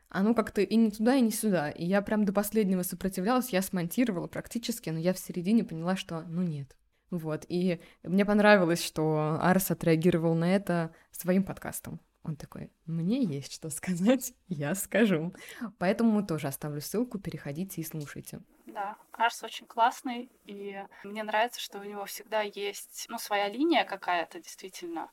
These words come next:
Speaker 2: И он в этом крепок. Ну, действительно классно, что он так отреагировал.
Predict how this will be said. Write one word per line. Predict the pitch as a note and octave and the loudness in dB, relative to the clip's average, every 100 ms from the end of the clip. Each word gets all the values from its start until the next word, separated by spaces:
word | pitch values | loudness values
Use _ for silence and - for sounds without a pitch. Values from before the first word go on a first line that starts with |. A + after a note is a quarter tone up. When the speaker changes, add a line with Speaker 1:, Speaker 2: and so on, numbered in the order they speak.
| _ - | _ -8
Speaker 2:
И | |
он | G3 G#3+ | -8 -6
в | |
этом | G#3 G3 F#3+ | -6 -8 -8
крепок. | F3+ A#3+ - A#3+ - | -4 -2 -2 -6 -10
Ну, | G3 | -14
действительно | F#3+ - A#3+ A3 | -12 -14 -14 -10
классно, | G3 G3 - | -4 -4 -6
что | - - | -14 -12
он | F#3+ G3 | -12 -6
так | G3 F#3 - - - | -4 -4 -8 -18 -14
отреагировал. | - - G3 F#3+ G#3 G#3 G#3 | -14 -12 -16 -14 -14 -10 -12